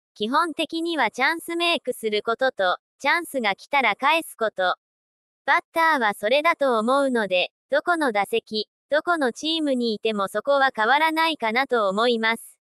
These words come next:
満塁の場面でインサイドのボールを空振りしたことについて、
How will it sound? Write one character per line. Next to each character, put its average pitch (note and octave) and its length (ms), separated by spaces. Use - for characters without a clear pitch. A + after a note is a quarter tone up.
満 E4 320
塁 F4+ 240
の E4+ 160
場 E4+ 160
面 E4 280
で G3 140
イ C#4 220
ン E4 40
サ F4 220
イ E4+ 80
ド C4+ 140
の G#3 160
ボ A#3+ 240
ー D4+ 60
ル D4 180
を C#4+ 60
空 C4+ 280
振 D4+ 140
り D4+ 140
し - 80
た D4+ 140
こ D4+ 140
と E4 140
に C4+ 160
つ C4 180
い C4 100
て、 F#3 320